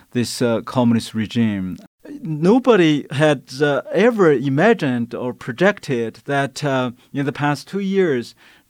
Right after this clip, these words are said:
just during the time of, uh, government crackdown for, uh, cross-demolition campaign, there is a, a kind of a God-orchestrated unity movement.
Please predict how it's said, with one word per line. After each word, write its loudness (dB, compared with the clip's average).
just 0
during 2
the -4
time 0
of, -2
uh, 0
government 0
crackdown -2
for, -6
uh, -10
cross-demolition -2
campaign, -8
there 2
is 4
a, 0
a -20
kind -2
of -6
a 0
God-orchestrated 2
unity 2
movement. -4